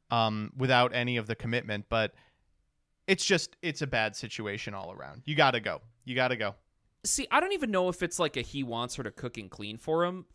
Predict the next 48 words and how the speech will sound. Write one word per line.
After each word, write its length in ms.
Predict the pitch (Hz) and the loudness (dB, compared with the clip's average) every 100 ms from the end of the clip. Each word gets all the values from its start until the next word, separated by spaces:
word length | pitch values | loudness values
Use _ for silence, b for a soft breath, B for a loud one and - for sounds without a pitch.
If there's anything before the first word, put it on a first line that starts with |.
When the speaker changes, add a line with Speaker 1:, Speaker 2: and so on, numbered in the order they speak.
| - | -8
Speaker 2:
kind 180 | 208 | -4
of 60 | 214 | -4
thing, 260 | - 220 214 | -2 -2 -2
because 340 | 185 202 165 - | 0 2 2 2
I, 120 | 175 - | 2 4
I, 140 | 170 - | 2 4
I 80 | 180 | 2
don't 80 | 160 | 4
know. 160 | 107 - | -2 -2
It, 120 | 147 | 0
it 40 | 170 | 0
wasn't 300 | 180 185 160 | 2 0 0
established 580 | - 139 123 110 101 - | 0 4 4 2 -6 -6
that, 160 | - | -6
like, 320 | 104 98 - - _ _ _ _ _ _ _ | -4 -6 -8 -20 _ _ _ _ _ _ _
that's 320 | - 135 127 - | 2 4 2 -2
what 320 | 123 120 113 _ | -2 -2 -4 _
is 260 | 113 110 117 - | -4 -4 -6 -10
given 300 | 123 117 127 | -6 -2 -2
on 140 | 113 95 | -4 -6
her 220 | 127 143 | -4 0
end. 200 | 165 165 | 0 0
At 80 | 147 | 0
least 160 | 180 | 2
I 80 | 180 | 2
didn't 180 | 165 131 | 0 -4
catch 320 | - 139 - | -2 -2 0
that. 240 | 160 156 - | 4 4 6
I 120 | 160 | 6
know 240 | 190 185 - b b | 6 4 2 b b
the 160 | 156 143 | 2 6
whole 200 | 180 151 | 4 4
wife 360 | 127 139 - | 2 0 0
privileges 460 | 139 117 113 110 - | -4 -2 -4 -4 -4
thing 220 | 113 101 | -4 -4
was 180 | 101 101 | -6 -4
there, 200 | 101 95 | -2 -2
but 120 | 123 | -4
I'm 80 | 131 | -6
kind 240 | - 127 | -6 -6
of 60 | 101 | -6
ignoring 340 | 87 82 65 | -8 -10 -10
that, 180 | 53 50 | -12 -14
to 60 | - | -12
be 140 | 55 | -12
honest. 340 | 50 50 - - | -10 -10 -12 -8
It's 180 | 120 - | -8 0
like, 260 | 143 120 | 2 2